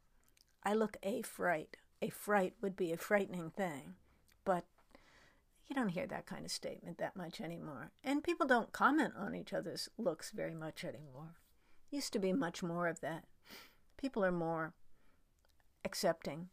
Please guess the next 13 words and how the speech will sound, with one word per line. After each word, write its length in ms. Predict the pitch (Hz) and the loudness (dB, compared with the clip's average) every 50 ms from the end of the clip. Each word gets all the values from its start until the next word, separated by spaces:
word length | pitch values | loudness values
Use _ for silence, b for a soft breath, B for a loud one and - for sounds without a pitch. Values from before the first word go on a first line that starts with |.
| _ - - | _ -6 -4
now, 400 | 214 185 170 170 170 170 - - - | -2 0 0 0 -2 -2 -4 -4 -4
I 80 | 190 | -6
think, 360 | 185 - - 202 190 190 185 - | -6 -2 -2 -2 -2 -2 -4 -4
aren't 220 | - 196 202 202 - | -4 -4 -4 -2 -2
they? 240 | 220 233 240 262 - | -2 -2 -2 -4 -4
And 180 | - 220 220 226 | 0 4 4 6
yet, 200 | 220 214 208 - - | 6 4 4 0 -2
when 200 | 220 214 208 196 | 0 2 2 4
I 80 | 190 | 4
look 240 | 185 202 220 214 - | 4 2 0 0 0
online, 480 | 180 175 180 175 180 190 202 208 190 170 | -2 0 0 0 0 0 2 2 0 0
I 80 | 143 | -2
see 420 | 160 - - 202 185 175 175 - | -2 2 4 6 6 6 4 0